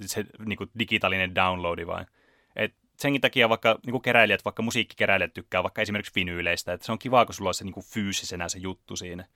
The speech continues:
Tietysti on se, vinyyleistä nyt voi vetää aina erilaisia johtopäätöksiä, kuulostaako ne paremmilta vai ei, mutta kuitenkin se fyysisen niinku asian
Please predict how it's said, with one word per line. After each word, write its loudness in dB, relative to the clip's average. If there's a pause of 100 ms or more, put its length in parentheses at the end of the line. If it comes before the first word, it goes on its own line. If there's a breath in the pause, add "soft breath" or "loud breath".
(260)
Tietysti -2
on 2
se, 0 (440 soft breath)
vinyyleistä 4
nyt -8
voi 4
vetää 6
aina 4
erilaisia 2
johtopäätöksiä, -2
kuulostaako -6
ne -6
paremmilta 0
vai 0
ei, 2
mutta -6 (220 soft breath)
kuitenkin -2
se -4
fyysisen 0
niinku -6
asian 0